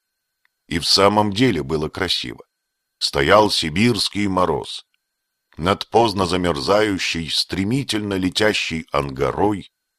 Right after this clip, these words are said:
багрово стыл жестокий ледяной закат. Кругом не было ни души. Гетман отошел в сторону, поднял с земли тяжелый камень и, подойдя к размечтавшейся Валентине,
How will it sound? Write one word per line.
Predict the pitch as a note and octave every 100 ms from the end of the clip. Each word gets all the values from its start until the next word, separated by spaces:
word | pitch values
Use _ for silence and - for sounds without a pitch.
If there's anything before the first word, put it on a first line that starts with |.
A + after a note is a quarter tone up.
| _
багрово | B1 C2+ C2 C#2+ C2 A#2 D3+ C3 A#2
стыл | G#2+ - - G#2 A#2+ A2
жестокий | D#2 C#2 F#2+ - - F#2+ G2+ - F2
ледяной | D#2+ D#2 E2 E2+ F2
закат. | C#2 D#2+ D#2+ C2+ A1+ - - - _ _ _ _ _ _
Кругом | E2+ E2+ C#2 G#2+ A2
не | E2+ E2+ G#2
было | G2 F#2+
ни | F#2 F2+
души. | E2 E2+ - - - _ _ _ _ _ _ _ _ _
Гетман | B1 E2+ - E2 D#2+
отошел | D2+ D2 - D2 C2+
в | -
сторону, | - F#2 G2+ F#2+ E2+ - _ _ _ _ -
поднял | D2 E2 B2+ C#3+
с | G#2+
земли | A2+ A#2 A#2+
тяжелый | G#2+ G2 F#2+ A2 F#2+ E2
камень | - G#2 A#2+ A#2 G2 C#2 _ _ _
и, | D#2
подойдя | D2+ F2+ G2 F2+ A#2+
к | -
размечтавшейся | F#2+ E2+ F#2+ F2 - A2+ A2 - F#2 - F2+
Валентине, | E2+ F2 E2+ D2+ A2 B2+ G#2+ F2